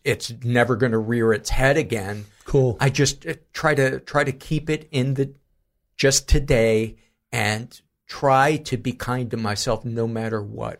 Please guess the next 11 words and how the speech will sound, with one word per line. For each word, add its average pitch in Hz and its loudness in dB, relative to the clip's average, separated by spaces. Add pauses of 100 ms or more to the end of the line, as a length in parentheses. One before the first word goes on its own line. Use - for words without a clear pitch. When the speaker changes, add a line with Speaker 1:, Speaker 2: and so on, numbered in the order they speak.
Speaker 1:
whether 117 -2
I'm 107 -4
missing 113 -4
the 120 -4
mark 120 0
or 110 -2
hitting - -6
the 104 -12
mark. - -16
Speaker 2:
That's 135 4
awesome. 107 0